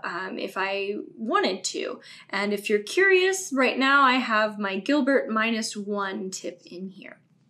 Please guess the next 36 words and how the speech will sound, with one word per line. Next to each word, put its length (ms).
So 140
let's 220
get 160
started. 460
The 100
first 720
thing 400
that 100
I'm 140
going 240
to 100
do 340
is 120
I'm 100
gonna 220
grab 800
my 160
piece 360
of 300
cane 320
that 120
has 120
been 220
soaking, 840
and 300
I'm 240
gonna 260
go 160
ahead 360
and, 380
uh, 520
bend 480
this 400
around 720
my 260
finger. 800